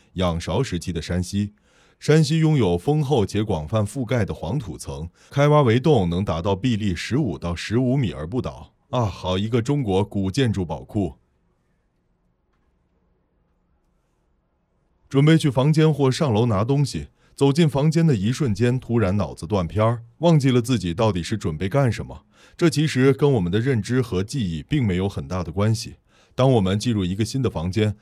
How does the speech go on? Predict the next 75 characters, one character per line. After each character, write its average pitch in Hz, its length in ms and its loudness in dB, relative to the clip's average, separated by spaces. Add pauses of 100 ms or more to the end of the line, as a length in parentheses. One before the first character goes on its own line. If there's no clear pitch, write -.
(160)
大 139 160 0
脑 101 160 2
会 120 160 -2
对 117 120 2
这 113 140 -2
个 95 100 -2
新 135 220 -2
环 87 220 -4
境 92 180 -4
中 107 140 -2
的 101 80 -2
情 87 240 -6
况 117 240 0
进 90 180 -6
行 82 160 -8
更 107 180 0
新， 123 280 0 (320)
其 131 160 0
中 156 180 4
一 151 100 2
些 120 160 0
记 113 240 -2
忆 87 120 -2
被 98 180 -2
当 101 180 0
作 95 200 -2
临 85 200 0
时 104 220 -4
记 104 180 -4
忆 90 60 -2
存 82 240 -6
储， - 260 -10 (320)
这 170 160 2
些 151 160 4
记 139 280 0
忆 85 80 -2
不 107 160 -2
再 117 140 0
有 80 180 -4
用 117 180 0
时， 76 320 -10
大 113 160 0
脑 90 180 -4
会 92 220 -4
将 101 180 -2
它 98 140 -4
删 123 220 -2
除， 139 340 -6 (240)
为 131 220 4
更 156 200 0
多 131 160 -2
的 113 80 -2
新 135 240 -2
信 113 220 -4
息 104 180 -4
做 113 140 -2
准 85 200 -10
备。 90 280 -6 (300)
一 175 160 2
时 139 200 0
反 98 220 -2
应 82 80 -4
不 90 100 -6
过 107 160 0
来， 85 220 -2
从 98 240 -4
而 110 80 0
导 85 220 -4
致 110 160 -4
了 101 80 0
我 80 160 -6
们 67 100 -14
的 80 80 -10
失 131 240 -6
忆， 131 220 -2